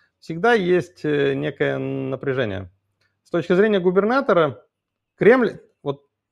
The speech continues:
твой хозяин — это Кремль. А "Единая Россия" — ну, это один из приводных ремней, которым пользуется Кремль.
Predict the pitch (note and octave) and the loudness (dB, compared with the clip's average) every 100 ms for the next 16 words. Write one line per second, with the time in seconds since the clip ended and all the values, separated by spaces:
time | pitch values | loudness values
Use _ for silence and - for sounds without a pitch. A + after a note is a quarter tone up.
0 | _ _ F#3 G3 E3 F#3 D#3+ C3+ - B2 | _ _ -2 2 4 4 0 -4 -4 -4
1 | G#2+ F2 _ _ _ _ _ _ _ _ | -6 -10 _ _ _ _ _ _ _ _
2 | _ _ _ _ _ _ _ D3+ F3+ A#3 | _ _ _ _ _ _ _ 0 2 2
3 | A3+ A3+ G#3+ D#4 D4+ C4 D4+ C#4 A#3+ A#3 | 2 2 2 0 0 2 2 4 2 2
4 | A3+ - G3+ G3+ G3 G3 F#3+ G3 F3+ D3 | -2 0 0 0 -2 -2 -2 -2 -2 -2
5 | C#3+ D#3+ C#3+ C#3 A#2+ - A2+ G#2 | -4 -6 -4 -6 -8 -8 -8 -8